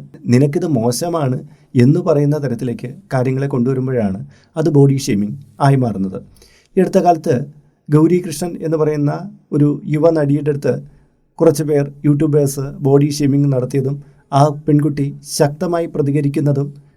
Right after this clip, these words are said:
ചർച്ചാ വിഷയമായ ഒരു ചാനലിൽ അതേ ചാനലിലെ അവതാരകർ തമ്മിൽ സംസാരിക്കുമ്പോൾ, "എനിക്ക് ഏറ്റവും കഴിക്കാനിഷ്ടം മുട്ടയാണെന്നും ഞാൻ മുട്ട കൊണ്ട് ബുൾസേ അടിക്കും" എന്നും അതിലെ അവതാരക പറയുന്നത്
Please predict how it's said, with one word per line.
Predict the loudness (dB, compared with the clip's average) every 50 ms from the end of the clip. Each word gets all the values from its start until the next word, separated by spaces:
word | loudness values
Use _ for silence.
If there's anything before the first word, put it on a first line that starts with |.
| _ -2
ചർച്ചാ | 0 0 0 0 -2 -2 -2 0
വിഷയമായ | -2 -2 -4 -4 -2 -2 -2 -2 0 -2 -2 -4 -4 -8 -14 -8 _ 0
ഒരു | 2 2
ചാനലിൽ | 2 2 2 2 2 2 2 2 2 0 0 -2 -4 -8 -10 -16 -20 -20 -20 _ _ _ _ _ _ _ 0
അതേ | 2 4 4 4 4 2 2 -2 -4 -10 _ _ _ _ _ _ 0
ചാനലിലെ | 4 4 4 4 2 0 -2 -2 -2 -4 -4
അവതാരകർ | -4 -2 0 0 2 2 2 2 0 0
തമ്മിൽ | -2 -2 0 0 0 -2
സംസാരിക്കുമ്പോൾ, | -2 -4 -4 -2 0 0 -2 -2 0 -2 -2 0 -2 -4 -6 -8 _ _ _ -20 -18 -2 2 2 2 2 0 -4 -4 2 4
"എനിക്ക് | 6 6 6 4 2 0 0 -2 -2 0
ഏറ്റവും | 0 0 2 0 2 2
കഴിക്കാനിഷ്ടം | 4 2 2 2 2 2 2 2 0 -2 -4 -6 -6 -8 -10 -8 _ 2
മുട്ടയാണെന്നും | 2 2 2 2 2 2 4 4 2 0 -2 -4 -8 -12 -16 _ _ 2
ഞാൻ | 4 4
മുട്ട | 4 4 2 0 0 0
കൊണ്ട് | 0 2 0 0 0 -2 -4 -6 -4
ബുൾസേ | 0 2 2 2 2 2 2 4 4
അടിക്കും" | 4 2 0 0 -2 -4 -6 -8 -14 -8 -2
എന്നും | 0 2 2 0 -2 -6 -10 -8
അതിലെ | -6 -2 2 2 2
അവതാരക | 2 2 2 2 2 2 2 0 0
പറയുന്നത് | 0 0 2 2 2 2 2 0 0